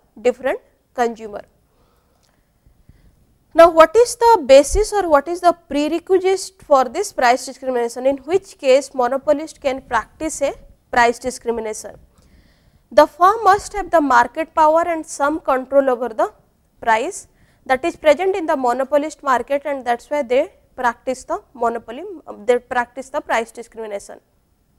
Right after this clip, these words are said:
The firm must be able to distinguish between consumers, market on the basis of the elasticity of demand.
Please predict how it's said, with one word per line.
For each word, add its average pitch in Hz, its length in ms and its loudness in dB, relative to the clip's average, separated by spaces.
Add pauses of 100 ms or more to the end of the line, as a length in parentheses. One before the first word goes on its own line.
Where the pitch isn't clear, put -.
(800)
The 302 140 6
firm 381 380 4
must 415 340 4
be 466 160 6
able 320 260 4
to 359 120 -4
distinguish 330 640 -6
between 302 300 -8
consumers, 277 880 -4
market 240 560 0
on 269 140 -6
the 254 80 -4
basis 226 400 -6
of 214 160 -10
the 359 160 0 (240)
elasticity 233 600 -6
of 214 140 -4
demand. 208 260 -12